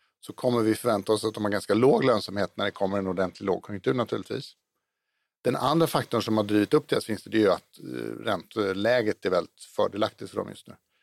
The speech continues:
Men jag tror att med de här faktorerna så förstår man ungefär hur vinsterna förhåller sig till tidigare år i Sverige.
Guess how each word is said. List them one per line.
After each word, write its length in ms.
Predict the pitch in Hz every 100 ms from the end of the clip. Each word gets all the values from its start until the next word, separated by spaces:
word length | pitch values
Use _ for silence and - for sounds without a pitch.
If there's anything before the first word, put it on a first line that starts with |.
| _ _ _ _ -
Men 280 | 107 104 - _
jag 160 | 117 -
tror 100 | 113
att 140 | -
med 240 | 135 127
de 100 | 135
här 220 | 127 147 - - _ _ _ _ -
faktorerna 380 | 110 107 98
så 120 | - 101
förstår 240 | 98 117
man 160 | 117 107
ungefär 540 | 101 - 113 95 -
hur 160 | - 107
vinsterna 400 | 104 98 - 113
förhåller 360 | - 101 98 95
sig 200 | - -
till 260 | - 104
tidigare 460 | - 107 98 110 101
år 260 | 90 90
i 100 | 92
Sverige. 480 | - - - - -